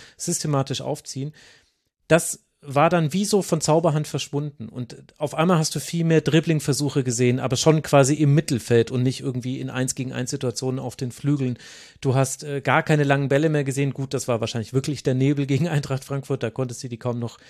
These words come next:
spielen. Aber jeweils hatte ich den Eindruck, irgendwie verlieren sie gerade ihre eigene Positionierung und die Überzeugung vom eigenen Spielstil, von der Überlegenheit des eigenen Spielstils ist vielleicht gar nicht da.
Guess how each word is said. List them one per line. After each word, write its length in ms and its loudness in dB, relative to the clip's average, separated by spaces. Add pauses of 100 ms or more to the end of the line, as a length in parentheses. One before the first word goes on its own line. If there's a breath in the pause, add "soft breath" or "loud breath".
(220 soft breath)
spielen. 460 0 (880 soft breath)
Aber 200 4
jeweils 460 4
hatte 140 0
ich 80 -4
den 140 -2
Eindruck, 420 -4 (380 soft breath)
irgendwie 320 2
verlieren 400 4
sie 140 0
gerade 460 2
ihre 420 -2
eigene 440 4
Positionierung 920 0
und 280 -4 (960 soft breath)
die 80 -6
Überzeugung 680 6
vom 160 0
eigenen 280 2
Spielstil, 520 -4
von 160 -2
der 120 2
Überlegenheit 540 2
des 100 -10
eigenen 300 -6
Spielstils 680 -10
ist 160 -10
vielleicht 300 0
gar 120 -2
nicht 220 -4
da. 240 0